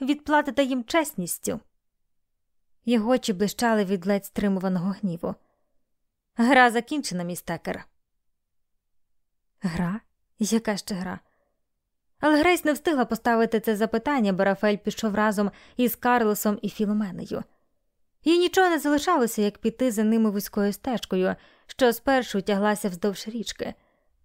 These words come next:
а потім піднімалася вгору схилом до будівель, розкиданих групами серед лісових заростей.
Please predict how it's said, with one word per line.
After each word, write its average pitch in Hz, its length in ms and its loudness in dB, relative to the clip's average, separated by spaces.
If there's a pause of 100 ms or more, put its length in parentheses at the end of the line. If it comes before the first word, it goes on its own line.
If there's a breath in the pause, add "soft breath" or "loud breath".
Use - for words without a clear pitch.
(200)
а 262 160 4
потім 220 320 0
піднімалася 208 640 2
вгору 214 300 2
схилом 214 600 0
до 196 140 -2
будівель, 214 540 0 (360 soft breath)
розкиданих 285 680 2
групами 208 460 0
серед 190 320 -2
лісових 185 460 -2
заростей. - 600 -12